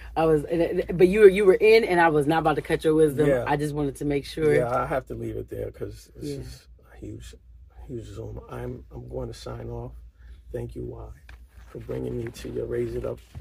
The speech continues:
Speaker 2: squad and family and love peoples.
Speaker 1: I love you
Speaker 2: Um, thank you all
Speaker 1: so
Speaker 2: for,
Speaker 1: much.
Speaker 2: for thirty plus years of, um, listening and allowing the music to rock with you in any way. And, um,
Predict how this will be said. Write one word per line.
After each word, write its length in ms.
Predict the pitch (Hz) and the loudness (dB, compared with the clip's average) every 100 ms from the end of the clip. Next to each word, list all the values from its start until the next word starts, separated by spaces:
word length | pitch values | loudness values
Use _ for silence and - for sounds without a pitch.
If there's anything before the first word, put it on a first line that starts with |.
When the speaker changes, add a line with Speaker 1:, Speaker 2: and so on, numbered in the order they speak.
| - - | -18 -18
Speaker 2:
squad 560 | - 127 120 120 120 | -8 -6 -4 -6 -8
and 100 | 113 | -10
family 540 | - 123 123 123 135 135 - - - - _ - 156 | -10 -8 -8 -8 -8 -10 -14 -16 -16 -20 _ -20 -10
and 180 | 143 | -6
love 220 | 151 143 139 - | -2 -4 -4 -10
peoples. 580 | 156 135 151 151 - _ - - _ - - _ 196 | -10 -8 -8 -10 -14 _ -20 -20 _ -20 -20 _ -12
Speaker 1:
I 100 | 190 | -10
love 300 | 170 160 156 | -8 -10 -12
you 160 | 160 170 | -14 -10
Speaker 2:
Um, 160 | 131 123 | -10 -6
thank 280 | 143 135 | -6 -6
you 140 | 139 139 | -4 -2
all 240 | 131 127 | 0 -2
Speaker 1:
so 80 | 165 | -4
Speaker 2:
for, 180 | 156 127 | -4 -4
Speaker 1:
much. 100 | - | -6
Speaker 2:
for 420 | - 123 120 123 - - - _ 107 - | -6 -4 -2 -4 -8 -20 -20 _ -10 -6
thirty 220 | 131 123 | -6 -8
plus 300 | - 120 - | -10 -10 -8
years 460 | 120 120 117 113 | -6 -6 -8 -12
of, 120 | 120 117 - | -14 -14 -14
um, 380 | 57 55 - - _ - _ - 117 | -12 -14 -16 -20 _ -20 _ -20 -12
listening 760 | 110 117 127 139 135 131 120 - | -12 -10 -10 -8 -6 -8 -10 -14
and 100 | 113 | -14
allowing 380 | 117 120 120 120 | -12 -10 -10 -10
the 60 | 117 | -12
music 380 | 120 120 117 - - - - - - - | -12 -12 -16 -18 -20 -20 -20 -20 -20 -20
to 380 | - - - - - _ - - _ - | -16 -12 -12 -14 -20 _ -20 -20 _ -14
rock 260 | 117 117 - | -10 -10 -10
with 180 | 113 - | -12 -10
you 200 | 117 113 | -10 -10
in 120 | - | -10
any 220 | 113 113 | -10 -10
way. 460 | 113 113 110 110 - - | -8 -8 -8 -12 -14 -14
And, 300 | 117 113 113 | -12 -12 -12
um, 400 | 110 110 107 | -10 -12 -12